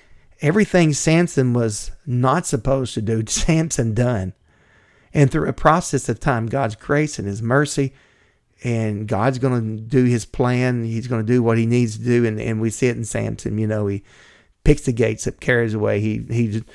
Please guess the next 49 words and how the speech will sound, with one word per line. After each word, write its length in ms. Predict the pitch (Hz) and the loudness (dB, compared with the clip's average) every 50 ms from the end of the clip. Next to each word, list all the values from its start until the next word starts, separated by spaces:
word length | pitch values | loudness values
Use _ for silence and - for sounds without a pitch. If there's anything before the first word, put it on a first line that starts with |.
| - - - _ _ | -20 -20 -20 _ _
he 140 | _ - 123 | _ -4 -4
slays 500 | - - - - 135 139 139 139 123 110 | -2 -2 2 2 4 4 4 2 2 0
the, 300 | 117 120 113 110 104 - - _ _ _ _ _ - | 0 0 0 0 -2 -4 -8 _ _ _ _ _ -6
uh, 180 | 131 110 107 104 | -4 -4 -2 -2
the 120 | 123 123 | -2 -2
Philistines 600 | - - 156 143 127 - - 131 120 117 113 104 | 2 2 4 4 2 2 0 0 0 0 -2 -4
with 100 | 104 92 | -6 -8
the 60 | 104 | -4
jawbone 500 | 104 135 135 131 127 127 120 120 117 113 | 2 4 6 8 6 6 4 2 0 0
of 80 | 113 107 | 0 -2
a 40 | 107 | 0
donkey, 560 | 107 113 107 107 107 98 - - 104 95 92 | 2 2 2 2 0 -2 -2 -4 -2 -2 -2
and 100 | 92 98 | -2 -2
he's 180 | 104 107 110 | -2 -4 0
drinking 380 | 117 139 143 151 131 135 127 123 | 2 4 4 4 4 4 4 4
water 320 | 117 117 113 110 107 104 | 4 4 4 4 4 4
out 140 | 98 95 92 | 2 2 0
of 80 | 98 101 | -2 -4
it, 80 | - | -6
and 120 | - - 110 | -6 -4 -2
he's 240 | 113 104 98 - - - - - - _ _ | -2 -2 -2 -6 -10 -16 -20 -20 -20 _ _
getting 240 | - 131 165 170 156 | 4 4 4 4 4
honey 340 | 123 113 139 143 135 127 120 | 4 6 6 6 6 6 4
out 60 | 123 | 4
of 40 | 110 | 4
the 60 | 113 | 2
lion's, 580 | 110 107 117 123 120 117 113 107 104 98 - - - - - _ _ _ - | 2 4 4 4 4 4 4 2 0 -2 -4 -8 -12 -14 -16 _ _ _ -6
uh, 240 | - 101 110 110 110 | -4 -4 -4 -4 -6
carcass 480 | - - 143 123 117 107 - 110 - | 0 2 4 4 4 2 0 -4 -4
that 180 | - 113 110 107 | -4 -4 -2 -2
he, 220 | 107 107 107 - 147 131 - - | -2 -2 -4 -6 -10 -16 -16 -4
that 200 | 131 127 120 117 | 0 2 2 2
he 60 | 113 110 | 2 0
killed 540 | - - 156 143 127 120 110 101 104 101 | 2 4 6 6 6 6 4 0 -2 -4
and 120 | 98 98 98 | -6 -6 -6
smote. 440 | - - 123 117 113 113 107 104 98 | -6 -4 0 0 2 2 0 0 -2
And 160 | 95 95 104 | -4 -2 -2
we 80 | 120 | -2
see 400 | 120 - - - 180 160 131 - - - - - _ _ _ - | -2 -2 2 4 4 4 4 2 -2 -10 -20 -20 _ _ _ -2
all 340 | - 135 160 160 156 147 147 | 2 4 4 6 6 6 6
this 180 | 135 131 120 | 4 4 4
stuff 360 | - - - 147 123 110 - - | 2 2 2 2 2 2 0 -4
till 160 | - - 110 | -6 -6 -6
finally 680 | - - - - 135 143 143 139 117 92 - - 113 | -6 -4 2 4 6 6 6 4 2 0 -4 -4 -4
it 220 | - - - - _ | -4 -6 -6 -10 _
come 220 | - 135 127 135 | -4 -2 0 0
to 80 | 131 135 | 0 0
that 320 | 131 147 - 160 - - | 0 0 0 0 0 0
point 360 | - 180 175 160 - - - | 2 2 2 2 0 -4 -8